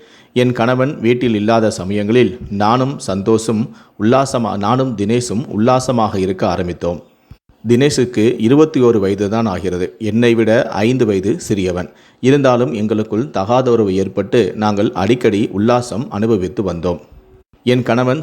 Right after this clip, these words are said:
சிவகுமார் வீட்டில் இல்லாத சமயங்களில் கூட தினேஷ் அடிக்கடி வந்து செல்வது அக்கம் பக்கத்தில் உள்ளவர்களுக்கு சந்தேகத்தையும் ஏற்படுத்தியது.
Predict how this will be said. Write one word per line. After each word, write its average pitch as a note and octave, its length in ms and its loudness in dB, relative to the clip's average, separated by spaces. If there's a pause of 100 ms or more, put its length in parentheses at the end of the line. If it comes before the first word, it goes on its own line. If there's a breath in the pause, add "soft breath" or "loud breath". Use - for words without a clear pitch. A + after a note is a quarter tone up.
சிவகுமார் C3 580 2
வீட்டில் B2 340 -2
இல்லாத A#2 360 2
சமயங்களில் G#2+ 640 -2
கூட G#2 180 2 (380)
தினேஷ் A#2 340 0
அடிக்கடி A2+ 400 2
வந்து G2 260 0
செல்வது A2 600 2
அக்கம் C#3 300 -4
பக்கத்தில் A2+ 380 -2
உள்ளவர்களுக்கு G#2 560 0 (160)
சந்தேகத்தையும் G#2+ 720 2
ஏற்படுத்தியது. E2+ 640 -4